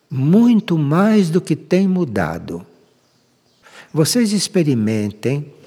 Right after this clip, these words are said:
sofrer, passar pelas reações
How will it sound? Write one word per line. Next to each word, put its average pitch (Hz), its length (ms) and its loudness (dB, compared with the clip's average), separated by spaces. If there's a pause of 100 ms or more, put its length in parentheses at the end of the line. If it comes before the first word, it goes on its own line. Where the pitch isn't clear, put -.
(140)
sofrer, 127 920 -4 (680)
passar 131 680 -4 (340)
pelas 117 360 -2
reações 135 1300 -4